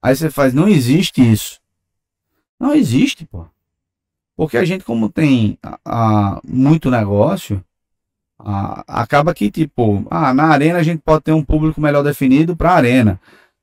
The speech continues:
Pra loja, uma outra coisa. Pro simulador, uma outra coisa. E por aí vai. Pra área externa aqui no food truck,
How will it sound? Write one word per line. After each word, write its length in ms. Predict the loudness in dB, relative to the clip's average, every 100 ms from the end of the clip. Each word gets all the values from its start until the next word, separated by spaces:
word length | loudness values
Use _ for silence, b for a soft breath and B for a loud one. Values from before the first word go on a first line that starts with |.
| _ _ _ _
Pra 180 | 0 2
loja, 580 | 4 4 4 2 -2 -6
uma 160 | -2 0
outra 220 | 0 -4
coisa. 580 | -4 0 2 2 -2 -8 -14 _
Pro 160 | -6 -4
simulador, 580 | -2 2 2 2 0 2
uma 140 | 0
outra 220 | -2 -4 -6
coisa. 420 | -2 0 0 -2
E 40 |
por 160 | -8 -10
aí 140 | -8
vai. 380 | 0 2 2 -2 _ _
Pra 140 | -4 -2
área 340 | 0 0 -2
externa 400 | -2 0 0 0
aqui 200 | -2 -4
no 80 | -4
food 200 | -4 -4
truck, 320 | 0 2 0